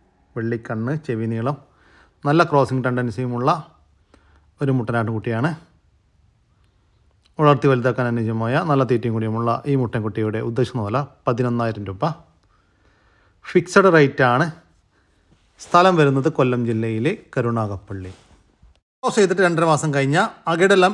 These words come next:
ഇറങ്ങിത്തുടങ്ങിയ നല്ലൊരു വലിയൊരു പഞ്ചാബി ബീറ്റൽ കടിഞ്ഞൂൽ പെണ്ണാട് വിൽപ്പനക്ക്.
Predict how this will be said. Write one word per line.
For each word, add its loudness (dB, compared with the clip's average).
ഇറങ്ങിത്തുടങ്ങിയ 0
നല്ലൊരു 2
വലിയൊരു 4
പഞ്ചാബി -2
ബീറ്റൽ -6
കടിഞ്ഞൂൽ -6
പെണ്ണാട് -10
വിൽപ്പനക്ക്. -4